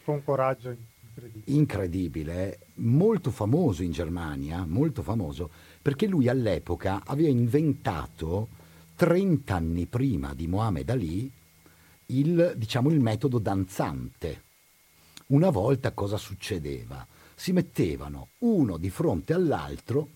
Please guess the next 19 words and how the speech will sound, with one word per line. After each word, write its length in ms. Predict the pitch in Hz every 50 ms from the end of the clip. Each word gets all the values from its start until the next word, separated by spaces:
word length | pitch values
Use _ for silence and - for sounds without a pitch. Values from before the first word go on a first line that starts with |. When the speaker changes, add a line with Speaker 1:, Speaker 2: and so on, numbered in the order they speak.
| _ _ _ _ -
Speaker 2:
campana 840 | - - 202 208 196 170 - - 82 78 69 65 73 87 113 135 - - - - - - -
e 140 | - 208 170
giù 220 | 120 - 78 78
mazzate. 920 | 69 78 92 90 - - - - - 52 - - - - - - 71 - - _ _ _ _ _ _ _ - - - - - -
Ma 140 | - 131 113
proprio 240 | - 190 185 151 131
fissi, 640 | - - - 180 - - - - - 90 85 82 78
proprio, 460 | - 110 113 110 113 113 101 - - - -
mm, 120 | 101 95 78 - - - - - - -
c'erano 320 | - - 147 147 147 139 120
pochissimi 720 | - - 117 - - 220 - - - - - 107 95 92 -
passi, 640 | - - 80 76 - - - - - - 64 64
no? 240 | 80 120 170 180 156 -
Tra, 220 | 87 82 80 80
tra 160 | - - 80 82
i, 240 | 80 80 78 76 -
tra 100 | 90 90
i 60 | 87
pugilatori. 1000 | - - 95 95 80 78 92 85 80 76 - - 73 69 64 60 55 57 57